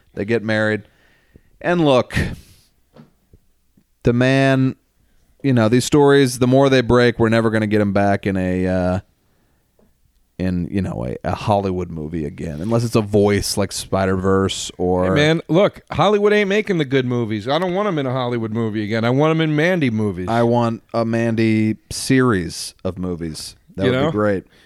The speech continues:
Speaker 2: So, speaking of Nicolas Cage, here's a hangout that I would literally snap your neck right now to be a part of.
Speaker 1: Okay.
Speaker 2: I go online. I've, I've told you I recently sort of befriended Ron White from doing a show with him.
Speaker 1: Yeah.
Speaker 2: So I followed him on Instagram.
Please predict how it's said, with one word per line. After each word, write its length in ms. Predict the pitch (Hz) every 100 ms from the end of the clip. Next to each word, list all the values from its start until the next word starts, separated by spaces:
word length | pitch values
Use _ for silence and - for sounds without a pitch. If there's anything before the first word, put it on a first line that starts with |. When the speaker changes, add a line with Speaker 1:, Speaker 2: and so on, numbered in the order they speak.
| _ _ _
Speaker 2:
So, 360 | - 135 135 -
speaking 320 | - 170 175
of 60 | 151
Nicolas 340 | 151 143 123
Cage, 680 | - 139 143 131 117 - -
here's 240 | 127 160 156
a 80 | 120
hangout 640 | 131 135 127 113 110 110
that 140 | 110 113
I 140 | 120
would 200 | 117 107
literally 460 | 110 143 147 131 117
snap 460 | - 123 123 -
your 100 | 113
neck 260 | 110 110 -
right 200 | 110 95
now 240 | 104 107
to 100 | 98
be 300 | 87 - 104
a 80 | 90
part 320 | - 101 87
of. 240 | 90 - - - - -
Speaker 1:
Okay. 400 | 104 107 104 101 - _ _ -
Speaker 2:
I 100 | 123
go 160 | 123 135
online. 600 | 131 123 123 123 117 110
I've, 380 | 117 - - -
I've 380 | 123 113 110 -
told 280 | 139 135 110
you 60 | 120
I 40 |
recently 460 | 120 113 110 113 95
sort 220 | - 123 107
of 80 |
befriended 480 | 95 98 127 120 113
Ron 300 | 101 113 110 104
White 380 | 110 110 104 - _
from 180 | 101
doing 220 | 92 104 98
a 40 |
show 280 | - 120 113
with 200 | 104 -
him. 260 | 92 92 -
Speaker 1:
Yeah. 300 | 160 143 113 - _ _ - -
Speaker 2:
So 160 | 131
I 40 | 120
followed 360 | 147 143 143
him 120 | 131 120
on 80 |
Instagram. 720 | 135 143 - 104 110 107 104